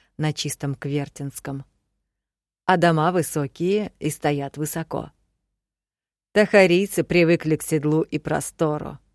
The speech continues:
Магия понравилась. Капраны понравились. Женщины не понравились". Что ж,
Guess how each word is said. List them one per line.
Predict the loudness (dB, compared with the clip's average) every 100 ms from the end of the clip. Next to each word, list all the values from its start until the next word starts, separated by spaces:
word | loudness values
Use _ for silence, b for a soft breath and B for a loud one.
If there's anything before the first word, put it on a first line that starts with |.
| _ _ _ _ _ _ _ _ _ _ 2
Магия | 4 4 2 0
понравилась. | 0 0 0 -2 -2 -2 -2 -4 -12 _ _ _ _ _ _ _ _
Капраны | 2 4 2 2 2 0
понравились. | 2 4 2 0 -2 -2 -4 -6 -10 _ _ _ _ _ _ _ 2
Женщины | 6 8 8 6 4 4 2 -2 _ _
не | 2 6
понравились". | 6 4 0 -2 -4 -6 -8 -10 -12 _ _ _ _ _ _ _ _ _ _ _ _ _ _ _
Что | -2 2 2
ж, | 0 -8